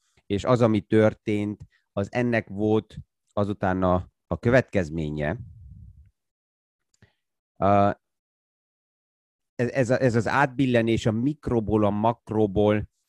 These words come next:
ez, öm, például úgynevezett trendkövető modellek próbálják ezt megoldani a vagyonkezelésbe. Ö,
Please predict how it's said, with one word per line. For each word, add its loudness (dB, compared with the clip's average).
ez, -6
öm, -2
például 4
úgynevezett -2
trendkövető -2
modellek 0
próbálják 0
ezt -4
megoldani 0
a -2
vagyonkezelésbe. -6
Ö, 2